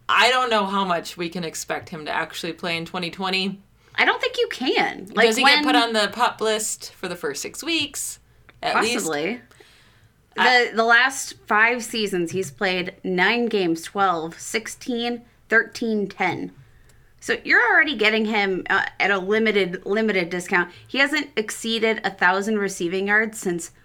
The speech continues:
Speaker 2: twenty fourteen. Can we let it go?
Speaker 1: <laughs> I know.
Speaker 2: Let it go.
Speaker 1: And a lot of people are saying this is good news for Jalen Reagor, the rookie that was taken in the first round.
Speaker 2: I, I don't like that as much.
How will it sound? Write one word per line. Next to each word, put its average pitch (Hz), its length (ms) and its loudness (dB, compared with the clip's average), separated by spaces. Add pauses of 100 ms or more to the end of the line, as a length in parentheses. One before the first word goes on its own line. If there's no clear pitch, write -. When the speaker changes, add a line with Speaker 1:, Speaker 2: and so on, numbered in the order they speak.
(220)
Speaker 2:
twenty 277 400 2
fourteen. 233 680 0
Can 233 200 -6
we 285 120 2
let 311 220 2
it 302 160 0
go? 196 380 2 (380)
Speaker 1:
<laughs> - 380 -14
I 226 160 6
know. 214 100 6
Speaker 2:
Let 247 160 8
it 269 180 0
go. 311 340 6
Speaker 1:
And 269 160 4
a 254 140 4
lot 247 180 4
of 277 60 -4
people 285 260 -2
are 254 400 2
saying 208 720 0 (260)
this 214 220 4
is 214 140 -4
good 202 200 0
news 185 380 -2
for 185 540 -2
Jalen 190 480 -4
Reagor, 415 420 -2 (140)
the 185 160 -4
rookie 185 360 0
that 190 140 0
was 175 180 -2
taken 180 380 -4
in 170 180 -4
the 175 120 -4
first 175 360 -6
round. - 280 0 (600)
Speaker 2:
I, 294 600 4 (520)
I 214 160 6
don't 381 160 4
like 294 240 0
that 165 160 0
as 147 100 -8
much. - 420 -6